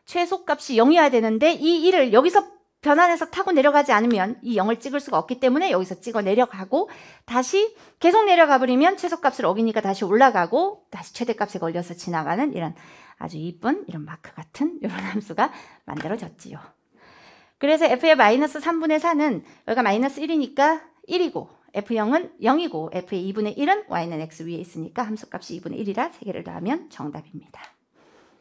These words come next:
와, 캡처해놨대. 칠십 명. <laughs> 되게 무서운 애들이네.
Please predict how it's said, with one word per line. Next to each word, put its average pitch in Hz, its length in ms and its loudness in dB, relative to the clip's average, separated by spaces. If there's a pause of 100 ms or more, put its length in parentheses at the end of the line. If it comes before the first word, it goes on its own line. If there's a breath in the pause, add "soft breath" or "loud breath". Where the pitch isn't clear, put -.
(480 soft breath)
와, 185 160 -4
캡처해놨대. 254 840 0
칠십 330 360 -2
명. 247 100 4
<laughs> - 1800 -6
되게 208 240 -10
무서운 220 440 -4
애들이네. 185 760 -6